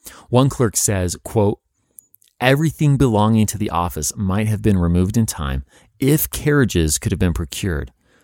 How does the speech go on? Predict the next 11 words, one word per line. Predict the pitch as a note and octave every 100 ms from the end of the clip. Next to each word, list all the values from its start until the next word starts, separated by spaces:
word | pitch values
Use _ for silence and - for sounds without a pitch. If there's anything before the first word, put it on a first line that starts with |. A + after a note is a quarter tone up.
| _ -
but | D#3
it |
was | B2+ - _
altogether | C3+ B2+ G2 F2 E2+ D#2
impossible | D2+ F2 D#2+ - -
to | D2+
procure | - - - D#2
them, | D2 C2+ - _ _ _ _ _ -
either | G#2+ F#2+
for | - G#2+ F#2+
hire | E2+ E2+ F2 G2